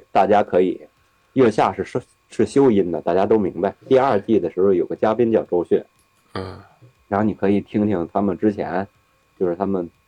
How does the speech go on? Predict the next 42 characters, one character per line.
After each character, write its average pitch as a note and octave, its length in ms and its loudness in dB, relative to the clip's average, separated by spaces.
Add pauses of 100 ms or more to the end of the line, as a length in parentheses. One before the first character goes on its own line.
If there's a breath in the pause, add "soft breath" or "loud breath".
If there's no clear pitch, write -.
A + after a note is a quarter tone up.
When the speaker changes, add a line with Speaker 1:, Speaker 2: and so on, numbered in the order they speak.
(200)
Speaker 1:
这 G2 60 -2
些 G#2+ 100 2
嘉 A#2+ 200 0
宾 C3+ 180 0
表 E2 180 0
演 F2+ 240 -2
阶 E2+ 100 0
段， D#2+ 240 0 (520)
周 G#2 140 2
迅 F2+ 340 -2 (200)
唱 F2+ 160 -2
了 E2 60 -2
一 F2+ 60 0
个 F#2+ 140 -2
《天 A#2 220 -4
涯 A2+ 100 -2
歌 C#3 140 -2
女》 B2 200 -2
吧， D#2 300 -6
天， G2 800 -6 (600)
那 B2 160 4
个 G2+ 80 4
时 G#2+ 160 0
候 G#2 100 6
已 F#2 120 0
经 A#2+ 200 0
是 C3 120 4
经 D#3+ 180 4
过 C#3 160 6
修 E3 240 6
过 E3+ 300 6
的， F2+ 180 2
你 F2 100 -6
看 A#2 160 -2
这 G2+ 120 2
声 B2 200 4
还 F2 160 -4
是， D#3+ 220 2 (160)
咱 - 160 0
们 - 80 -2
还 A#2+ 160 0
是， E3+ 100 2